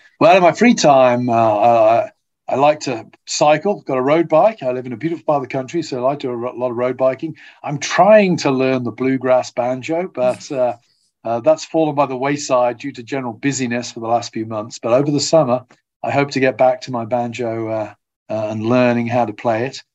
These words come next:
And the character I'd like to meet from the Middle Ages. Wow, that's a, uh, that's an interesting, interesting one. I think, uh, theologically, Thomas Aquinas,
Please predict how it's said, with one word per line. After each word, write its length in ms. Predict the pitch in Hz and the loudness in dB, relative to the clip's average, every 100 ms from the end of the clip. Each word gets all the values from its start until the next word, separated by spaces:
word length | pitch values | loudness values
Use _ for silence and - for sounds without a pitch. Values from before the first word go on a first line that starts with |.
| _ _ | _ _
And 240 | 131 143 147 | 2 2 2
the 80 | |
character 380 | 151 208 240 - | 2 4 4 4
I'd 200 | 160 151 - | 2 2 -4
like 240 | 143 143 147 | -2 -2 -2
to 100 | 139 | -6
meet 200 | 151 147 | -6 -6
from 80 | 143 | -6
the 60 | |
Middle 200 | 139 143 | -4 -2
Ages. 480 | 135 135 113 90 - - | -2 -2 -6 -12 -18 -8
Wow, 320 | 160 156 139 | -2 2 2
that's 200 | - - | 2 -2
a, 240 | 131 104 - _ _ _ _ _ 107 | -4 -4 -8 _ _ _ _ _ -4
uh, 320 | 101 92 90 - _ _ _ - | -2 -4 -8 -18 _ _ _ 4
that's 300 | 240 311 180 | 6 6 4
an 80 | 156 | 2
interesting, 760 | 226 175 127 - 113 107 98 - | 4 2 -2 -2 -6 -6 -10 -14
interesting 420 | 113 104 - 110 104 | -12 -10 -8 -6 -4
one. 100 | 117 | -2
I 80 | |
think, 320 | 160 262 190 170 | 2 2 2 2
uh, 380 | 139 127 120 110 _ _ _ _ _ | 4 6 6 2 _ _ _ _ _
theologically, 600 | 165 135 151 285 285 226 214 | 2 4 6 4 2 -4 -4
Thomas 400 | - 156 170 170 | 0 0 0 -8
Aquinas, 680 | - 135 123 143 202 - | -4 -2 0 -2 -6 -10